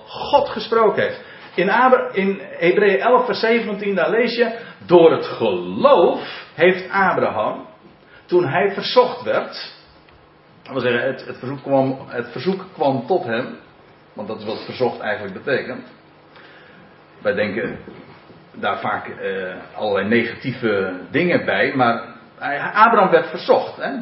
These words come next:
beproefd. Toen hij verzocht werd Isaac ten offer, eh, nou moet ik het goed lezen, "Door het geloof heeft Abraham, toen hij verzocht werd, Isaac ten offer gebracht. En hij,"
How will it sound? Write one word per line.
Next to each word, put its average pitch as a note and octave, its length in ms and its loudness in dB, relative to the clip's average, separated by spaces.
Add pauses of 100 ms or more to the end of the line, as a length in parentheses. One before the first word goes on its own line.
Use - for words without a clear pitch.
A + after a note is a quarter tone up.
(140)
beproefd. F3 720 0 (1600)
Toen B3+ 180 6
hij G#3+ 240 6
verzocht C4+ 400 2
werd G#3+ 380 0
Isaac - 580 0
ten A#2+ 220 0
offer, D3+ 340 -2
eh, D3 360 0 (340)
nou C3 180 -6
moet A#2 80 -6
ik - 60 -14
het - 20 -16
goed E3 180 -8
lezen, C#3+ 280 -2
"Door E3+ 120 6
het - 100 -2
geloof A#3+ 320 6
heeft - 220 4
Abraham, G#3 500 2
toen F#3 160 -2
hij C#3 160 2
verzocht A3+ 340 -2
werd, F3+ 240 0
Isaac A3 540 -2
ten A2+ 240 -2
offer A#2 260 -2
gebracht. F#3+ 440 -2
En C#3+ 180 -4
hij," F#3+ 760 2